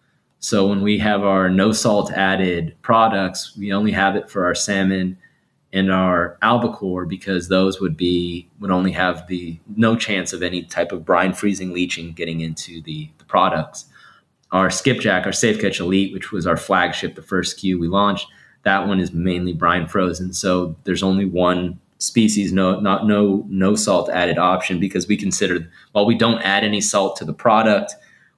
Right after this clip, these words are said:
we consider the salt that you'll have in there to be added from the freezing. So we don't ever represent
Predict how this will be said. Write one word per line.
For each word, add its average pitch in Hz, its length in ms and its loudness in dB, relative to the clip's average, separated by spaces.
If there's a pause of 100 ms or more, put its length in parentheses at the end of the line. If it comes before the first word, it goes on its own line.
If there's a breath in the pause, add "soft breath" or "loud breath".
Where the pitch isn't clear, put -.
we 104 100 -2
consider 104 400 0
the 90 120 -4
salt 92 580 0
that 92 160 -4
you'll 92 120 0
have 95 260 2
in 92 140 2
there 90 360 0
to 90 80 -14
be 90 160 -4
added 85 300 0
from 87 180 -10
the 82 80 -12
freezing. 85 400 -4
So 90 140 -4
we 95 80 4
don't 92 280 0
ever 92 220 -4
represent 85 600 -2